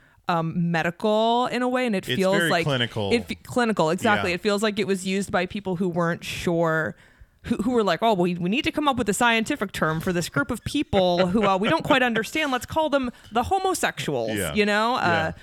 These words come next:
Speaker 1: almost like propaganda style. So, but it's
Speaker 2: Sure.
Speaker 1: funny 'cause she, she's, you know, well-meaning. She's
Speaker 2: Yeah.
Speaker 1: completely fine with, with queer people, and she still was, was doing, was, was, was talking about it like that. And I think that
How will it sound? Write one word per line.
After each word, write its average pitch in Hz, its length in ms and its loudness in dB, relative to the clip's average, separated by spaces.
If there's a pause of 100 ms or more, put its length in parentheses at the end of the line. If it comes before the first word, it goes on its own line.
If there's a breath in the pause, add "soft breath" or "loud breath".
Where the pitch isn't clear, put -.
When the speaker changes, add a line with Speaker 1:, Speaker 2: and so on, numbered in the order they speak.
(280 loud breath)
Speaker 1:
almost 202 280 -2
like 170 200 -4
propaganda 175 680 -2
style. 151 540 0
So, 156 440 0
but 208 120 0
it's 233 140 0
Speaker 2:
Sure. - 60 -6
Speaker 1:
funny 285 160 0
'cause 196 160 -4
she, 226 380 -2
she's, 240 460 -2
you 220 60 -4
know, 147 160 -2
well-meaning. 175 680 -2
She's 170 280 -4 (160)
Speaker 2:
Yeah. 110 100 -6
Speaker 1:
completely 175 360 -2
fine 170 260 -2
with, 165 220 -6 (100)
with 175 200 -8
queer 175 180 -4
people, 160 380 -4
and 151 240 -6
she 208 140 -6
still 190 260 -4
was, 156 200 -6 (920 loud breath)
was 165 320 -6
doing, 233 320 -2
was, 175 300 0
was, 208 280 0
was 180 200 -4
talking 226 320 -2
about 170 200 0
it 165 80 -2
like 156 220 -4
that. 180 460 0
And 151 300 -8 (560 soft breath)
I 170 100 -2
think 208 320 -8
that 165 340 -4